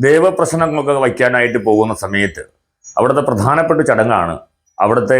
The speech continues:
ഒരു ഭാരവാഹിയായിട്ടുള്ള ഒരാൾ ഈ ദീപം തെളിക്കുക. കാരണം ദീപത്തിൻ്റെ ലക്ഷണം പ്രകാരവും കൂടി അവിടെ ഫലം പറയേണ്ടതായിരിക്കുന്നത് കൊണ്ട് ആ ദീപം ജ്വലിപ്പിക്കുന്നതിനും വളരെയധികം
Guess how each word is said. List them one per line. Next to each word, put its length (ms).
ഒരു 180
ഭാരവാഹിയായിട്ടുള്ള 960
ഒരാൾ 200
ഈ 40
ദീപം 320
തെളിക്കുക. 340
കാരണം 260
ദീപത്തിൻ്റെ 720
ലക്ഷണം 480
പ്രകാരവും 600
കൂടി 260
അവിടെ 300
ഫലം 300
പറയേണ്ടതായിരിക്കുന്നത് 960
കൊണ്ട് 220
ആ 20
ദീപം 340
ജ്വലിപ്പിക്കുന്നതിനും 840
വളരെയധികം 480